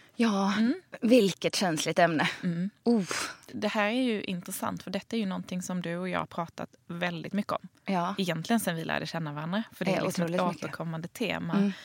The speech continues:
Speaker 2: Men framförallt de senaste veckorna, för det känns väl som att vi båda har lite fått nog.
Speaker 1: Mm.
Speaker 2: Och att, ehm, vi, vi måste börja ifrågasätta det här beteendet.
Speaker 1: Ja, så är det. Och sen kan jag ärligt talat säga, som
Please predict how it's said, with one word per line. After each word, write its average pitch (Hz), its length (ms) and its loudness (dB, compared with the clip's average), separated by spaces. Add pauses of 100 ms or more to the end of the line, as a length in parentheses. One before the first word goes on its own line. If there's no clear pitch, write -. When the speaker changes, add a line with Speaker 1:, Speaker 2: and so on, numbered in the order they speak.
(300)
Speaker 2:
Men 165 720 0 (120)
framförallt 170 500 -4
de 196 100 -4
senaste 190 400 -4
veckorna, 180 600 -4
för 175 100 -6
det 175 80 -2
känns 160 320 -4
väl 175 100 -10
som 160 140 -6
att 160 120 -10
vi 160 80 -6
båda 170 340 -4
har 175 100 -6
lite 170 200 -8
fått - 140 -10
nog. 208 420 -2 (140)
Speaker 1:
Mm. 220 220 2 (440)
Speaker 2:
Och - 360 -8
att, - 380 -8
ehm, 165 480 -4 (300)
vi, - 280 -10
vi 185 160 0
måste 190 320 -2
börja 180 160 -4
ifrågasätta 170 680 -4
det 170 60 -6
här 156 80 -8
beteendet. - 840 -4
Speaker 1:
Ja, 208 280 6
så 214 120 4
är 180 200 8
det. 185 160 8
Och 190 140 6
sen 185 200 4
kan 226 140 4
jag 185 100 6
ärligt 160 400 2 (100)
talat 156 340 4
säga, 156 300 4
som 156 360 2